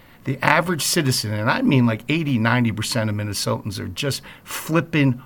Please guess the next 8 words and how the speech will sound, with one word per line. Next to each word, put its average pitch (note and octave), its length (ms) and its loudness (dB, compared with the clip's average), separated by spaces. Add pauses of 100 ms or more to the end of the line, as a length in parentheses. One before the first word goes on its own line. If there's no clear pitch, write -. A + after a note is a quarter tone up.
hoodwinked, D#3 680 2 (240)
bamboozled. C3 1040 4 (400)
They D3 240 6
are B2 160 4
totally D3 500 0
led D3 300 2
astray, C#3 920 6 (460)
um, B2 760 6